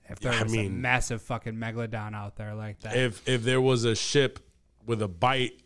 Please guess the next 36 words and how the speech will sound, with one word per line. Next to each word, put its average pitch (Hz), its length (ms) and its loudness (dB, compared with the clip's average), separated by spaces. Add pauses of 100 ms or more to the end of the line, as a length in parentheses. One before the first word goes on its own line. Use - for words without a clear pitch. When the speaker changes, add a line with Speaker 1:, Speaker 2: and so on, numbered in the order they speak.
Speaker 2:
out 110 220 4
of 98 160 -4
it, 101 260 -4
it 104 180 -2
would 104 200 -4
be 110 180 0
at 107 80 -2
the 107 80 -6
bottom 113 460 4
of 104 60 -2
the 101 100 -4
ocean 110 480 0
where 101 160 -2
we 107 120 -2
don't 104 460 2
ever 110 300 0
salvage 113 500 2
anything. 113 540 -2 (640)
So, - 280 2
Speaker 1:
The 123 280 6
Titanic. 180 440 6
Speaker 2:
<laughs> - 20 -8
I 143 260 2
mean, 139 240 2
I'm 135 140 2
just 123 180 -4
saying. 120 320 2 (460)
I'm 170 180 4
just 156 220 2
saying. 131 420 4 (760)
Uh, 120 560 6 (460)
but, 123 400 4
but 123 120 6
one 135 200 6
of 131 60 6
y'all, 113 380 4